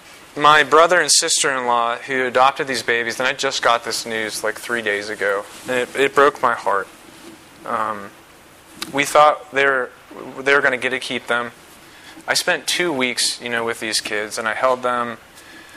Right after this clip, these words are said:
They were teething, they had runny noses, uh, they got me really sick, and I couldn't help but fall in love with them.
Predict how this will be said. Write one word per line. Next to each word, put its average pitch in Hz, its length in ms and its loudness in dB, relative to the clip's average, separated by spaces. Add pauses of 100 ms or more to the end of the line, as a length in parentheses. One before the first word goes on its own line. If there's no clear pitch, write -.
(420)
They 117 260 -2
were 113 120 -4
teething, 131 600 -2 (200)
they 117 100 -2
had 113 180 -2 (280)
runny 127 260 0
noses, 113 800 -2 (340)
uh, 113 80 -4
they 113 100 -2
got 113 140 0
me 113 100 -6
really 117 260 -2
sick, 104 540 -4 (920)
and 127 80 -6
I 127 80 -2
couldn't 139 300 -4
help 131 320 0
but 117 100 -4
fall 113 280 0
in 107 60 -8
love 104 220 -2
with - 180 -16
them. - 160 -18